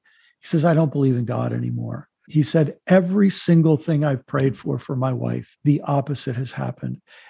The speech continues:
And I've watched her suffer and my faith is gone." And here's what he said, "I need to be honest with somebody because I can't, I'm losing my wife. I can't afford to lose my job."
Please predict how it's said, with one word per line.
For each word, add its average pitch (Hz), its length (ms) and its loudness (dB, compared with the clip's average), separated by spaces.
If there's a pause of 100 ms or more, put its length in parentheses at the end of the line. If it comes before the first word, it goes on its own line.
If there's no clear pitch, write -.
(120)
And 143 200 2
I've 127 160 0
watched 151 400 0
her 139 80 -2
suffer 127 680 -6
and 131 140 0
my 135 120 -2
faith 127 360 -6
is 104 140 -8
gone." 64 420 -4 (480)
And 127 120 0
here's 131 240 2
what 143 100 0
he 123 60 -4
said, - 280 -8 (120)
"I 156 100 4
need 151 300 4
to 185 100 -4
be 170 180 2
honest 151 460 0
with 135 120 -4
somebody 127 720 -2 (360)
because 151 340 2
I 139 100 0
can't, 165 440 -2 (200)
I'm 151 200 4
losing 160 440 6
my 143 160 2
wife. 127 680 0 (520)
I 156 100 2
can't 151 300 2
afford 143 360 0
to 143 100 -4
lose 127 280 0
my 120 160 -4
job." 117 500 -4